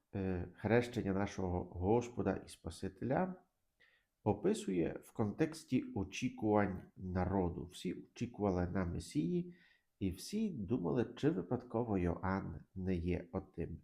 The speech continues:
Месією. Натомість Йоанн відвертає увагу від себе і скеровує на Христа.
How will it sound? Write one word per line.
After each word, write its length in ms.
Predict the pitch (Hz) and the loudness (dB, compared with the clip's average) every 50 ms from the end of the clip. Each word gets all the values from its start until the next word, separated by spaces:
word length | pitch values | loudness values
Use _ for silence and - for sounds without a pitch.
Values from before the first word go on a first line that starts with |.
| _ _ - | _ _ -8
Месією. 840 | 95 95 92 95 87 87 - - 95 87 80 82 76 73 73 - - _ _ _ _ _ _ - - - - - - - _ _ _ | -4 0 0 0 0 -2 -4 -6 -4 -2 -2 -2 -4 -4 -8 -10 -12 _ _ _ _ _ _ -20 -20 -20 -20 -20 -20 -20 _ _ _
Натомість 540 | - 104 101 - - 254 262 247 - - - | -2 2 2 4 4 4 2 0 -2 2 6
Йоанн 560 | 170 165 - 101 107 92 90 87 87 - - - - _ _ | 6 8 8 8 6 6 4 2 0 -4 -6 -12 -16 _ _
відвертає 920 | 101 90 98 117 110 - 92 104 107 92 - - 107 95 95 90 87 87 - | -8 -2 0 0 0 2 4 4 4 4 4 4 6 6 6 6 4 4 2
увагу 460 | - 87 87 92 90 85 85 87 82 | 0 0 2 2 2 4 2 2 0
від 260 | 80 85 85 82 - | -2 -4 -6 -6 -6
себе 420 | - - - 160 160 151 156 - - - | -2 0 0 0 2 0 -2 -2 -2 -4
і 100 | 110 98 | -6 -6
скеровує 840 | - - - - 107 98 98 95 90 87 90 90 90 87 85 - - - _ _ - | -6 -8 -4 -2 0 2 2 2 2 0 0 0 2 2 0 0 -4 -10 _ _ -8
на 240 | 107 98 95 95 92 | -6 -2 0 0 0
Христа. 720 | 92 - - 98 90 87 - - - 85 78 76 - - | -2 -4 -8 -8 -8 -6 -8 -8 -4 -4 -4 -4 -4 -8